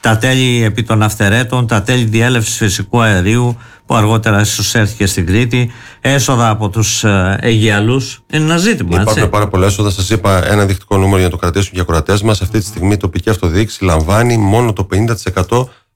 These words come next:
Speaker 2: των δικαιούμενων της πόρων. Και έχω πει πάρα πολλές φορές ότι όταν εμείς οι αιρετοί διεκδικούμε χρήματα ή μας ακούτε να μιλάμε για χρήματα, δεν μιλάμε για χρήματα τα οποία θα αυξήσουν φυσικά τις τσέπες των αιρετών, αλλά είναι χρήματα τα οποία πέφτουν
Speaker 1: Φυσικά.
Speaker 2: ακριβώς στην καρδιά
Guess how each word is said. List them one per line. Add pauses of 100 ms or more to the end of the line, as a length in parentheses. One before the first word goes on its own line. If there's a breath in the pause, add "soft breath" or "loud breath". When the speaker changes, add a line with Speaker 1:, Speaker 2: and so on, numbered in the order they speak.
Speaker 2:
των
δικαιούμενων
της
πόρων. (480)
Και
έχω
πει
πάρα
πολλές
φορές
ότι
όταν
εμείς
οι
αιρετοί
διεκδικούμε
χρήματα (300)
ή
μας
ακούτε
να
μιλάμε
για
χρήματα,
δεν
μιλάμε
για
χρήματα
τα
οποία
θα
αυξήσουν
φυσικά (300 loud breath)
τις
τσέπες
των
αιρετών, (320)
αλλά
είναι
χρήματα
τα
οποία
πέφτουν
Speaker 1:
Φυσικά.
Speaker 2:
ακριβώς
στην
καρδιά